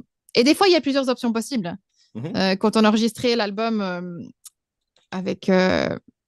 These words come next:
Speaker 1: avec le réalisateur Sébastien Demeret, euh, il me disait, « Ben voilà, fais la deuxième voix que tu, que tu fais instinctivement. »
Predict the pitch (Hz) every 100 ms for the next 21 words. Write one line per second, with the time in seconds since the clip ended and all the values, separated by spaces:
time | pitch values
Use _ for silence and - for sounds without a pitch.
0 | _ 196 190 190 196 190 185 196 190 202
1 | - 190 196 - 214 202 214 285 285 -
2 | - _ - 196 175 180 175 160 - -
3 | 196 202 240 214 180 196 196 - 220 220
4 | 202 196 190 190 202 208 185 - 185 180
5 | 175 185 196 185 185 190 185 - 180 208
6 | 247 269